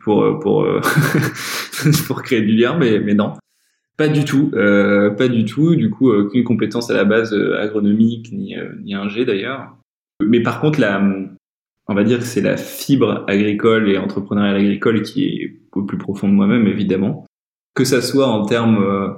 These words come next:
de besoin de créer une boîte, euh, autour de ça, ou, euh, de consommateurs, en fait, tout simplement, parce que j'ai la chance d'avoir vécu avec, euh, voilà, ma maman qui allait, euh, faire le tour des fermes autour, et j'ai toujours mangé des produits, mais ultra frais sur la table de la cuisine tout le temps, quoi. Et donc, en fait, euh,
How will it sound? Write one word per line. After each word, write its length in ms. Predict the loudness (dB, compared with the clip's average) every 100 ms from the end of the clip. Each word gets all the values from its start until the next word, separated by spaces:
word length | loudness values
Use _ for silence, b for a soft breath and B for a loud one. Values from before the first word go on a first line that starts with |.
| B B -8
de 120 | -6
besoin 640 | 0 0 0 -2 -2 0
de 300 | 0 0 -4
créer 320 | -6 -2 2
une 120 | 4 4
boîte, 400 | 2 0 -4 -8
euh, 340 | -6 -6 -8
autour 260 | -10 -6 0
de 120 | 0
ça, 540 | 0 -2 -2 -2 -2 -2
ou, 240 | 0 2
euh, 420 | 0 -2 -4 -6 -2
de 120 | 0
consommateurs, 600 | 0 -2 -4 -4 -2 -4
en 80 | -2
fait, 140 | -6
tout 80 | -6
simplement, 280 | -8 -2 -2
parce 120 | -2
que 80 | -4
j'ai 100 | -6
la 80 | -4
chance 200 | -4 -2
d'avoir 220 | -4 -6
vécu 340 | -10 -2 0
avec, 240 | 0 -2 -10
euh, 120 | -10
voilà, 180 | -6 -2
ma 100 | -2
maman 300 | 0 -2 -2
qui 120 | -4
allait, 240 | -4 -4 -4
euh, 800 | -8 -20 _ _ _ _ -20 -10
faire 120 | -2
le 120 | -2
tour 160 | 0 -2
des 80 | -2
fermes 260 | -2 -2
autour, 320 | -2 0 0
et 140 | 0 -4
j'ai 220 | -8 -12
toujours 300 | -6 0 2
mangé 260 | 2 0 -2
des 100 | -4
produits, 380 | -4 -6 -2
mais 180 | -2 -2
ultra 320 | 0 0 0 -4
frais 200 | -2 -2
sur 120 | 0
la 60 |
table 160 | -4 -4
de 80 | -2
la 80 | -4
cuisine 340 | -6 -4 -2
tout 100 | -4
le 60 | -6
temps, 140 | -6
quoi. 260 | -4 -6 -6
Et 80 | -4
donc, 180 | -2 -2
en 60 | -2
fait, 240 | -2 0
euh, 320 | 0 -2 -4